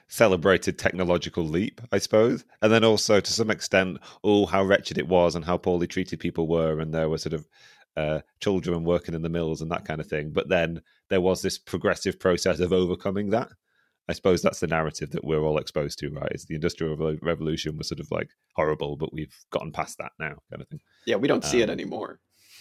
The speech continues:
Speaker 1: yeah. <laughs> Well, yeah, exactly. Well, that's the po-, that, I mean, that's the general point that he's making throughout this, isn't it? It's just like, no, the history of capitalism has always been horrible. Um,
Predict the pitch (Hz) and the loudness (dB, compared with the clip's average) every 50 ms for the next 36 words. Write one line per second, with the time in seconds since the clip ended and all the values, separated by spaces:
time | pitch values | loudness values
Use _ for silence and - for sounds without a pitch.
0 | - _ _ _ _ - 87 90 - - 98 - - - 135 - - - - 92 | -20 _ _ _ _ -4 -4 -2 0 0 0 0 0 -2 -2 -2 -4 -4 -4 -4
1 | 101 - - - - - - - - - - - - - - - - _ _ _ | -4 -4 -6 -10 -12 -14 -20 -20 -20 -18 -18 -18 -18 -18 -18 -20 -20 _ _ _
2 | _ _ _ - - - _ - - _ _ - - - - - - - - - | _ _ _ -14 -14 -14 _ -20 -20 _ _ -12 -10 -10 -8 -10 -10 -12 -8 -2
3 | - 117 131 180 180 - - - - 135 123 139 143 123 113 120 120 135 - - | 0 2 4 4 2 2 0 -2 2 6 8 10 10 10 8 6 2 2 0 0
4 | - 101 110 101 92 95 85 95 98 92 - 85 85 82 92 95 90 - 90 - | 2 4 4 4 4 4 2 2 2 2 2 0 -2 0 0 0 0 0 -2 -2
5 | - 92 104 113 - - - - - - - 80 73 - - 80 - 80 78 - | 2 2 4 4 2 0 -6 -10 -10 -8 -6 -6 -4 -4 -6 -6 -6 -8 -10 -8
6 | - - 78 82 82 - _ _ _ _ _ _ _ _ _ _ _ _ - 110 | -6 -6 -6 -6 -8 -10 _ _ _ _ _ _ _ _ _ _ _ _ 4 8
7 | 127 123 120 104 107 107 113 - - 107 101 - - 107 104 - 92 92 82 87 | 10 10 10 10 8 6 4 4 2 2 2 2 2 -2 0 0 -2 -2 -2 -2
8 | 87 82 - 80 90 90 87 82 71 90 82 80 90 90 95 98 113 123 - - | -4 -2 2 2 2 4 2 0 0 0 0 2 4 2 2 2 0 -2 -2 -4
9 | _ _ _ _ _ _ _ _ _ _ - 80 78 76 76 76 76 76 76 76 | _ _ _ _ _ _ _ _ _ _ -6 -4 -4 -2 -2 -4 -4 -6 -6 -8
10 | 78 | -10